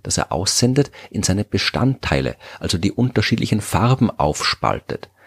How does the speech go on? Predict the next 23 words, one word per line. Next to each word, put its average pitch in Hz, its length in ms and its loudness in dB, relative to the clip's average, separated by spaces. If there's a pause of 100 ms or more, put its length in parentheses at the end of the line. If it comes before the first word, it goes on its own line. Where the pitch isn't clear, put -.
(160)
Manche 123 380 0
Farben 113 420 0
fehlen 123 460 2
dann 76 240 0
dort, - 260 0
da 80 60 -4
gibt's - 360 -4
dunkle 120 340 0
Linien, 92 460 2
Spektrallinien, 107 1080 0 (400)
weil 90 240 2
jedes 92 580 2
chemische - 440 0
Element, 147 560 2
vereinfacht - 760 -2
gesagt, - 460 0 (220)
einen 101 240 2
ganz 110 320 2
bestimmten 107 500 0
Bereich 90 400 2
des - 160 -2
Lichts - 380 -2
blockiert. - 560 -4